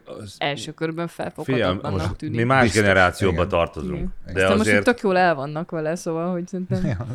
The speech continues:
Speaker 3: én nagymamám nem annyira, de
Speaker 1: Mi más generációba tartozunk, de abban a szempontból mégiscsak egy kategóriában vagyunk, hogy, ö,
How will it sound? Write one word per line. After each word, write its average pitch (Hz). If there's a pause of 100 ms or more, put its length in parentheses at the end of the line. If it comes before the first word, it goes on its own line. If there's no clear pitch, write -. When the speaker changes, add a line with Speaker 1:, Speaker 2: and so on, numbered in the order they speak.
Speaker 3:
én 131
nagymamám 110
nem 120
annyira, 101
de 147 (1040)
Speaker 1:
Mi 104
más 123
generációba 101
tartozunk, 107
de 101
abban 104
a 104
szempontból 98
mégiscsak 98
egy 85 (200)
kategóriában 107
vagyunk, 117
hogy, 107
ö, 110